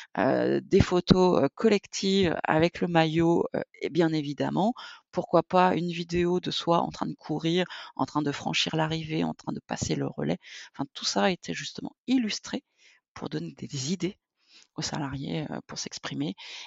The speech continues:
Et, euh, et donc, ce qui est, ce qui est, euh, ce qui est rigolo, c'est que, euh,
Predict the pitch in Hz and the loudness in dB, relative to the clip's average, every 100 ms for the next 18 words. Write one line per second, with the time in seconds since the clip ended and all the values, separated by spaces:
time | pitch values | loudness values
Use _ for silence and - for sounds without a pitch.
0 | _ - 156 - - 139 139 82 - 62 | _ -2 -2 -2 -2 -2 0 -2 -4 -6
1 | 60 50 - - 135 - - 139 139 - | -6 -8 -8 -8 -8 -8 -6 -2 -2 -4
2 | - - - - - - - - - - | -8 -12 -12 -10 -8 -10 -12 -12 -12 -8
3 | 143 139 - 143 147 180 - - - 147 | -8 -8 -6 -2 8 12 12 8 -6 -2
4 | 151 - | -2 -2